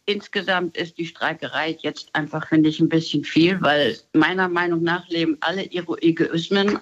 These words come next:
auf Kosten der anderen Bürger aus. Und warum muss ich, wenn ich eine Operation oder irgendwas vorhabe, zurückstecken, weil, weil Verdi streikt? Warum muss ich, äh, meine Urlaubsreise irgendwie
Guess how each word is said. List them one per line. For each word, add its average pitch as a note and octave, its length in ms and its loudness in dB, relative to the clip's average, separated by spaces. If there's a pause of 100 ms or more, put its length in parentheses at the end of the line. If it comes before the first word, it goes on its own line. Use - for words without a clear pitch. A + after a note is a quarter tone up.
(100)
auf D#3 140 0
Kosten - 360 0
der E3 180 2
anderen D3+ 300 0
Bürger F3 340 0
aus. B2 220 -4 (380)
Und D3 160 -2
warum F3+ 340 2
muss E3+ 240 0
ich, G#3 200 -4
wenn E3 180 4
ich D#3 240 -4
eine - 240 2
Operation E3 760 -2
oder E3 200 0
irgendwas F3 340 -2
vorhabe, F3 500 -2
zurückstecken, F#3 760 -6 (360)
weil, E3 580 0
weil F3 200 -2
Verdi E3 300 -2
streikt? C#3+ 460 -8
Warum F3 380 -4
muss F3+ 200 -4
ich, E3+ 220 -2 (280)
äh, D#3+ 440 2
meine E3 420 4
Urlaubsreise F3 840 -2
irgendwie F#3+ 800 -2